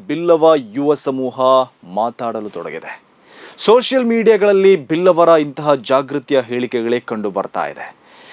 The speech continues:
ಇಂತಹ ಬರಹಗಳು, ಹೇಳಿಕೆಗಳು ದಕ್ಷಿಣ ಕನ್ನಡ ಜಿಲ್ಲೆಯ ಬಿಲ್ಲವ ಸಮುದಾಯದಲ್ಲಿ ಜಾಗೃತಿ ಮಾಡಿರುವುದನ್ನ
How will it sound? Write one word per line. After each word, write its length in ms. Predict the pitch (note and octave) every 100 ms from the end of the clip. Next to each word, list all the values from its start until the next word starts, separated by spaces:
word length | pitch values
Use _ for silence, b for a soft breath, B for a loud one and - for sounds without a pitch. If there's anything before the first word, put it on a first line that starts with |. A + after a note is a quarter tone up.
| B B
ಇಂತಹ 500 | D3 G#3 A3 G3 G#3
ಬರಹಗಳು, 760 | F3+ B2 F3 F#3 F#3 F#3+ F3+ F3
ಹೇಳಿಕೆಗಳು 880 | C#3+ D#3 F3 E3 D#3 D#3+ E3 E3 D#3 - F#2+
ದಕ್ಷಿಣ 420 | D3+ - E3+ D#3+
ಕನ್ನಡ 380 | D3 D3+ D3 C#3
ಜಿಲ್ಲೆಯ 460 | A#2+ B2+ C3 C3 C3 A2+
ಬಿಲ್ಲವ 340 | - C3+ C3+ B2
ಸಮುದಾಯದಲ್ಲಿ 960 | - A#2+ A#2 A2+ A2 G#2+ A2 B2+ C#3+ - B B B B
ಜಾಗೃತಿ 640 | F#2 D3+ E3 D3 E3+ - D#3+
ಮಾಡಿರುವುದನ್ನ 600 | C3+ B2+ A#2+ A2 A2